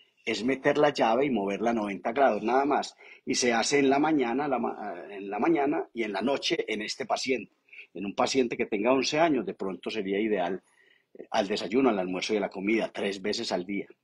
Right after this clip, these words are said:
Y eso va a buscar, y eso va a lograr la disyunción. Pero también este clínico puede usar este aparato que fue desarrollado para diseñar, para, perdón, que fue desarrollado para el disyuntar,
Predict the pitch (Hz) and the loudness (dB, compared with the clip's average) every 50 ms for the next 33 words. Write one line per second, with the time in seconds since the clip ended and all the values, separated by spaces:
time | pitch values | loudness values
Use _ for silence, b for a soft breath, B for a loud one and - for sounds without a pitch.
0 | _ - 139 180 220 214 - 196 147 127 113 113 117 135 131 - - 143 127 127 | _ 4 6 6 8 8 6 4 4 6 4 4 2 -2 -4 -2 2 2 2 2
1 | - - 117 110 - 135 135 135 131 123 113 131 131 123 123 127 135 120 107 92 | 2 -2 -6 -4 0 2 2 4 2 2 2 2 2 2 2 0 -2 -2 -4 -6
2 | 101 104 101 - 220 160 - 117 113 107 - 110 104 104 104 120 143 - - 175 | -8 -6 -2 0 0 0 0 -2 -4 -2 -2 -2 -2 -2 -2 -4 -4 -4 -6 -8
3 | - - 156 135 127 143 - - - - _ b b b b b b b b b | -4 -2 -2 0 0 -2 -4 -6 -12 -20 _ b b b b b b b b b
4 | - 117 113 117 139 147 - 160 143 147 135 - - 151 - - 110 101 95 - | -4 -2 2 2 2 2 4 2 2 2 0 0 -2 -2 0 0 0 0 0 -4
5 | 135 - 113 92 - 107 123 131 135 113 107 92 92 101 131 - - 127 110 113 | -6 -6 -6 -4 -2 -2 -2 -2 -2 -4 -4 -4 -2 -4 -4 0 0 2 2 2
6 | 113 120 117 - 147 139 131 117 123 147 160 - - _ _ _ _ - 113 117 | 0 0 -4 -4 -2 -2 0 0 0 -2 -4 -10 -20 _ _ _ _ -2 0 2
7 | 113 113 110 - 120 120 123 113 - - 107 92 110 127 131 139 117 110 95 101 | 2 0 0 -2 -2 -2 -2 -2 -4 -4 -6 -4 -2 0 0 0 0 0 0 0
8 | 120 - - 135 117 104 98 98 98 98 95 76 - 107 147 143 127 151 156 143 | 0 0 2 2 2 4 2 2 0 -2 -4 -6 -4 -2 -2 -2 0 0 0 0
9 | 135 - 117 - - | 2 2 0 0 0